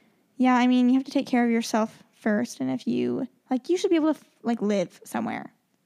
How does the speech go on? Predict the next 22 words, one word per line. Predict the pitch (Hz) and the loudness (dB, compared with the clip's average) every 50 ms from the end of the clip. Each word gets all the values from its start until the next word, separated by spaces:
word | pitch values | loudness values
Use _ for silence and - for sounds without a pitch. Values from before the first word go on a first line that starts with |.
| _ - | _ -2
and | 247 | 0
not | 233 202 | 0 0
have | 233 233 | -2 -4
to, | - | -4
like, | 226 220 214 | -6 -6 -4
worry | - - 277 - - | -4 -4 -4 -4 -4
about | - - - - 247 | -4 -4 -6 -6 -6
who | - | -8
you're | - - - | -8 -8 -8
interacting | 254 - - - 277 233 - | -8 -6 -6 -6 -6 -6 -8
with. | - - - - _ _ _ _ _ _ _ _ _ _ _ _ _ _ _ _ _ _ _ _ _ _ _ | -10 -10 -12 -14 _ _ _ _ _ _ _ _ _ _ _ _ _ _ _ _ _ _ _ _ _ _ _
So, | - - - - - - 294 - _ _ _ _ _ _ _ _ _ _ _ _ _ _ _ _ _ - | -16 -12 -10 -10 -8 -10 -12 -14 _ _ _ _ _ _ _ _ _ _ _ _ _ _ _ _ _ -4
I | 247 247 262 | -2 -2 0
think | - 285 269 269 | 0 0 -2 -2
that | - 262 254 - | -2 -4 -4 -4
the | - 254 254 262 262 262 262 254 285 - | -2 0 0 0 0 0 -2 -4 -4 -4
original | 247 240 240 226 254 240 | -4 -4 -2 -2 -4 -4
poster | - 240 247 254 - - - 247 233 247 262 277 262 _ _ _ _ _ _ _ _ _ _ _ | -4 -6 -8 -8 -10 -12 -10 -10 -8 -8 -8 -8 -10 _ _ _ _ _ _ _ _ _ _ _
is | - 262 262 | -6 -4 -2
not | 247 254 254 247 - | 0 0 -2 -2 -4
the | 254 233 | -6 -4
a-hole. | 233 233 233 - 262 254 254 254 262 | -4 -4 -4 -4 -6 -6 -4 -4 -6